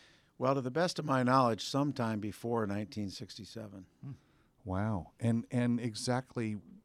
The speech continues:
Speaker 3: what is Coastal Copy?
Speaker 1: Well, <clears throat> we are a business-to-business service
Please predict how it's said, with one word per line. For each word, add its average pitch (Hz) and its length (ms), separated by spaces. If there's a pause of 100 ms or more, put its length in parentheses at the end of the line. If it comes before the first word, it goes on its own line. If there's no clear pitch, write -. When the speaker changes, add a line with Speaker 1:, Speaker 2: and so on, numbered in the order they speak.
(160)
Speaker 3:
what 110 300
is 98 140
Coastal - 340
Copy? - 460 (600)
Speaker 1:
Well, 147 440 (300)
<clears throat> - 300
we 147 200
are 127 200
a 110 120
business-to-business 113 960
service 107 600